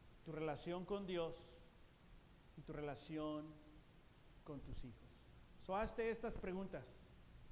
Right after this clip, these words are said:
¿Qué tienes que, a esta edad, instruir a tus hijos? ¿Qué manda Dios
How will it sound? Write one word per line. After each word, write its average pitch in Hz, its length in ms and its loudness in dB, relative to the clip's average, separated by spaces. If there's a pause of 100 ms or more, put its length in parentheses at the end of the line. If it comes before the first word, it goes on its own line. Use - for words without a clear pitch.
(140)
¿Qué 202 120 4
tienes 220 500 0
que, 196 480 2
a 160 140 2
esta 175 280 2
edad, 160 340 4 (160)
instruir 165 760 0
a 165 120 -2
tus - 260 -6
hijos? 139 260 -4 (200)
¿Qué 196 120 6
manda 233 460 8
Dios 220 640 8